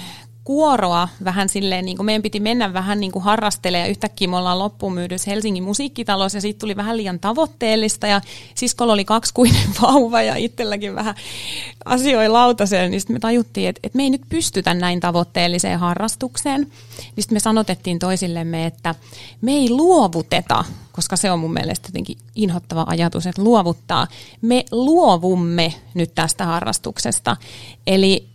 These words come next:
silloin siihen on tullut niinku sellainen, ää, tietoinen päätös, että okei, tää on nyt nähty, tää ei sovi nyt jostain syystä mun elämääni, mä päätän nyt tästä irrottaa,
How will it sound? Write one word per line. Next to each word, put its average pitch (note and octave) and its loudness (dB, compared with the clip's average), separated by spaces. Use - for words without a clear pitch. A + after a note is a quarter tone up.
silloin A#3+ 0
siihen G#3+ 2
on G#3+ 0
tullut G#3+ 0
niinku G3 -2
sellainen, F#3+ -2
ää, F#3+ 0
tietoinen A#3 2
päätös, G3+ 2
että A#3+ -8
okei, C4+ -2
tää C#4 0
on B3+ 2
nyt B3+ -4
nähty, B3 0
tää A3 0
ei A#3 4
sovi B3+ 2
nyt F3 -4
jostain F#3+ 0
syystä F3+ 0
mun F3 -2
elämääni, E3 0
mä G3+ -4
päätän G3 0
nyt F3+ -8
tästä F3+ -4
irrottaa, F3 -2